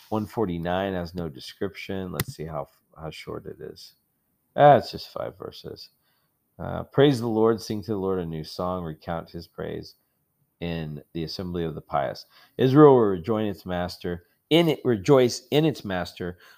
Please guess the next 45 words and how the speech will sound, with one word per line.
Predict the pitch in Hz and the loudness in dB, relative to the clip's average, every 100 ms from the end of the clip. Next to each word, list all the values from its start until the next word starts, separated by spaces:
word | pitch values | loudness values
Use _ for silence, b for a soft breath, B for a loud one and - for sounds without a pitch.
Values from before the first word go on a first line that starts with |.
| B | B
The | 98 | -14
children | - 135 127 120 | 2 2 2 -2
of | 95 | -6
Zion | - - 101 107 | -10 -6 -6 -6
will | 98 | -8
delight | 85 87 85 87 | -8 -6 -4 -6
in | 82 | -8
their | 76 | -12
king. | _ - 73 78 | _ -16 -14 -12
They | |
will | 82 80 | -12 -12
praise | - 104 110 | -6 -6 -6
his | 104 | -10
name | 92 87 | -10 -10
with | 82 78 | -12 -12
dancing. | 80 80 - 80 | -12 -12 -14 -12
They | 76 | -10
will | 78 | -12
sing | - 92 92 | -12 -12 -12
to | 90 | -12
him | 85 80 | -12 -12
with | 78 | -16
the | _ _ | _ _
drum | 82 78 | -10 -10
and | 76 | -12
harp. | - 73 69 _ _ _ _ _ | -10 -10 -10 _ _ _ _ _
For | - 104 | -6 -6
the | 85 | -4
Lord | 85 107 104 | -4 -4 -4
desires | 92 92 87 87 - | -6 -4 -4 -4 -10
his | 85 | -18
people. | - 85 _ 80 | -10 -12 _ -12
He | 80 90 | -10 -12
will | 87 85 - _ _ _ | -10 -12 -16 _ _ _
humble, | 107 104 95 92 87 _ _ _ _ _ _ _ _ _ | -8 -6 -4 -6 -6 _ _ _ _ _ _ _ _ _
he | 92 120 | 0 2
will | 123 95 | 2 0
adorn, | 85 107 104 _ _ _ - B B _ | -2 -6 -6 _ _ _ -20 B B _
sorry, | - 65 b b | -8 -8 b b
he | - 147 | 2 6
will | 143 110 | 6 4
adorn | 98 92 120 131 135 120 | -4 -2 2 4 2 0
the | 95 | -4
humble | 87 101 95 90 85 78 | -4 -8 -6 -6 -6 -8
with | 87 85 82 - | -8 -6 -8 -16